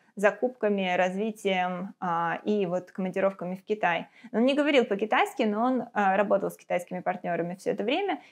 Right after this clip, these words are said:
и он как раз искал себе помощницу, помощника или помощницу со знанием китайского языка.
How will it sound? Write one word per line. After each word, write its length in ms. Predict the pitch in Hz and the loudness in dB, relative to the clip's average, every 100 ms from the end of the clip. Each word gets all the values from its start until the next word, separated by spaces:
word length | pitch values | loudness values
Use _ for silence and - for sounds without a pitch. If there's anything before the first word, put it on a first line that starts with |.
| - | -4
и 60 | |
он 140 | 233 302 | -2 -2
как 140 | 240 | 2
раз 220 | 233 247 | 2 2
искал 260 | - 214 247 | 0 2 2
себе 300 | 247 214 220 | 0 -2 -2
помощницу, 760 | 214 196 311 - 320 302 302 - _ _ _ _ _ | 0 -2 -4 -6 -8 -6 -6 -8 _ _ _ _ _
помощника 680 | 185 185 247 269 262 269 277 _ _ - | -2 0 0 -2 -4 -4 -6 _ _ -8
или 120 | 185 | -6
помощницу 680 | 170 175 277 302 294 - 285 - _ _ _ _ | -4 -4 -4 -2 -6 -4 -8 -10 _ _ _ _
со 160 | - 220 | -2 2
знанием 300 | 240 262 240 | 4 2 0
китайского 400 | - 240 240 214 | 0 -2 2 0
языка. 460 | 196 190 170 190 | 0 -2 -2 -4